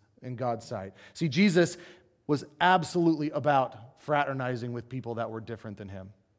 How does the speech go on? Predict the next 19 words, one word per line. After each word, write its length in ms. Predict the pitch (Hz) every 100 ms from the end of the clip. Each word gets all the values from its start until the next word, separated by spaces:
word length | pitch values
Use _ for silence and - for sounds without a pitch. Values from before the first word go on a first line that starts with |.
| _ _ _
As 40 |
a 40 | 143
matter 100 | 139
of 80 |
fact, 180 | 143 143
every 260 | 143 165 156
single 220 | 156 135
person 340 | 123 123 - 117
was 100 | 104
different 340 | 110 107 107
than 120 | 107
him. 240 | 101 92 98 _ _ _ _ _ _ _ -
And 140 | 143
yet, 380 | 143 131 - -
he 220 | - 170
made 300 | 165 151 147
his 220 | 135 127
home 320 | 135 147 147 135
here, 340 | 135 123 117